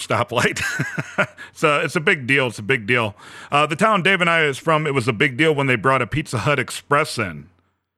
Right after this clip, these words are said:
because the town didn't need, apparently,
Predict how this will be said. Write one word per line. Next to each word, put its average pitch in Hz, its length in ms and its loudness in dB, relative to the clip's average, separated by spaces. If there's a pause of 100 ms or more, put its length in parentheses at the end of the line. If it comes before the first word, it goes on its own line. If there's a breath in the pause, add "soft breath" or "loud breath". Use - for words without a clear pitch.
(380)
because 143 260 2
the 143 80 2
town 156 320 0
didn't 147 260 -2
need, 143 220 2
apparently, 123 640 -2